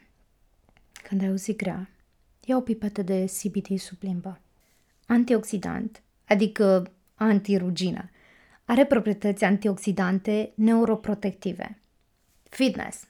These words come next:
ajută cu recuperarea după antrenament.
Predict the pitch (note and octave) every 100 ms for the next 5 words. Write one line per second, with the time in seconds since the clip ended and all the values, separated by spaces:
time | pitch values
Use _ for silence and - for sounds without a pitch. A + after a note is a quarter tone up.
0 | _ - G#3+ G3+ G#3 B3+ C#4+ C#4 G#3 G#3+
1 | G#3 F3+ F#3 F#3 F#3+ F3+ F#3 F3+ F3+ G3
2 | F3+ E3+ F3+ - -